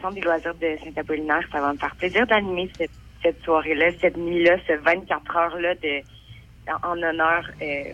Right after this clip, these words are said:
aux gens qui vivent avec le cancer, qui sont décédés du cancer et qui combattent ça de jour après jour. Euh, plusieurs activités, là, ils vont, ils vont être, euh, annoncées par les organisateurs du Relais pour la vie.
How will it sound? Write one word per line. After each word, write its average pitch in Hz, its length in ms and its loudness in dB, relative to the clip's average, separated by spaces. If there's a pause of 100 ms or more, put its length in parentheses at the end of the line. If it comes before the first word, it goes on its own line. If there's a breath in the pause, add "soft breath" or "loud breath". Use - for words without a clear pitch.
aux 160 140 -4
gens - 140 -10 (140)
qui 170 160 -8
vivent 175 180 0
avec 156 220 2
le 156 80 -4
cancer, 151 360 -2
qui - 280 -10 (160)
sont 143 120 -10
décédés 147 340 -10
du - 160 -12
cancer 147 240 -6 (140)
et - 80 -10
qui - 200 -18
combattent 143 380 0 (100)
ça 156 120 0
de 143 160 -2
jour 147 200 -4
après 147 280 -4
jour. 139 280 2 (560 loud breath)
Euh, 147 200 4
plusieurs 226 340 2
activités, 202 460 0
là, 196 100 6
ils 190 100 2
vont, 160 180 2 (120)
ils 165 60 -14
vont 156 120 -2
être, 156 220 -4
euh, 147 260 -6
annoncées 151 380 -10
par 156 160 -4
les 156 160 -6
organisateurs 156 580 -2 (160)
du - 220 -8
Relais 147 160 -8
pour 156 120 -4
la 151 120 2
vie. 170 260 -12